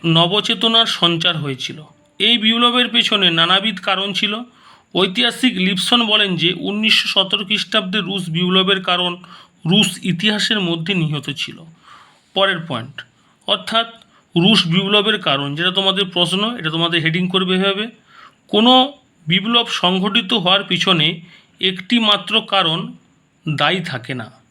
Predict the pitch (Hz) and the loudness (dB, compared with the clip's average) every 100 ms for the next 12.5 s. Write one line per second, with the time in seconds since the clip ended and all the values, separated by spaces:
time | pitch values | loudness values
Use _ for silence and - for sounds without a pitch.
0 | - 151 160 220 226 240 - 190 196 202 | -4 -4 -2 -2 0 -2 0 -2 0 0
1 | 190 - 160 175 180 180 180 180 165 156 | 0 0 0 0 -2 -2 -2 0 0 -2
2 | 156 139 143 170 165 196 214 214 - - | -2 -6 -4 -4 0 0 0 -4 -18 -20
3 | - _ 180 208 247 233 277 - 180 226 | -20 _ 0 4 4 4 2 0 0 0
4 | 233 240 - 247 180 175 147 160 165 208 | 0 -2 0 -2 0 -2 0 0 0 -2
5 | 202 165 165 175 180 190 - 180 180 180 | -4 -2 -2 0 -2 -2 -2 -4 -2 -4
6 | 151 - - - - - - 240 233 - | -4 -6 -16 -20 -20 -18 -2 -2 -2 -10
7 | - 202 196 202 - 156 127 127 120 - | -4 -4 -2 -6 -4 -2 -2 -4 -8 -16
8 | - _ _ - - 180 214 233 247 269 | -16 _ _ -20 -2 2 2 2 0 -2
9 | 180 180 180 170 202 208 202 214 202 156 | -6 0 0 0 0 2 2 0 0 0
10 | 165 165 170 214 311 165 143 147 160 165 | 0 0 -2 -4 -4 -6 -4 -4 -4 -4
11 | 139 143 131 131 170 156 151 160 170 165 | -6 -6 -10 -4 0 0 0 -2 -4 -4
12 | 165 147 - - | -4 -4 -6 -16